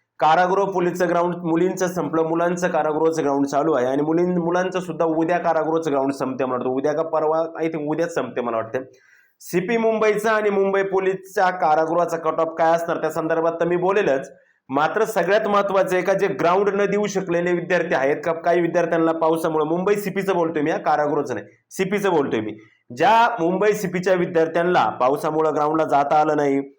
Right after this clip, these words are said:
काय इतर अडचणी होत्या, महापूर असतील किंवा बाकीच्या त्यांच्या वैयक्तिक अडचणी असतील, कोणाच्या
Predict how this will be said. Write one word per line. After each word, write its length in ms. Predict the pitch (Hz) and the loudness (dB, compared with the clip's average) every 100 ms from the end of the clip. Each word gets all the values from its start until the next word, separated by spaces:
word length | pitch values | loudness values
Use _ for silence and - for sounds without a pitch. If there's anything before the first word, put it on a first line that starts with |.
| _ | _
काय 240 | 151 151 147 | -2 0 2
इतर 240 | 143 156 | 2 2
अडचणी 420 | 156 147 147 160 | 2 2 0 0
होत्या, 300 | 143 131 135 | 0 0 0
महापूर 440 | 135 139 139 147 143 | 0 0 0 0 0
असतील 280 | 147 147 147 | 0 -2 -6
किंवा 200 | 160 175 | -4 -2
बाकीच्या 380 | 175 175 190 196 | -2 -2 -4 -2
त्यांच्या 240 | 208 208 | -2 0
वैयक्तिक 380 | 190 185 185 180 | 0 0 -2 -2
अडचणी 320 | 170 165 165 | -2 0 -2
असतील, 240 | 165 165 160 | -2 -2 -2
कोणाच्या 420 | 160 165 165 | -2 0 0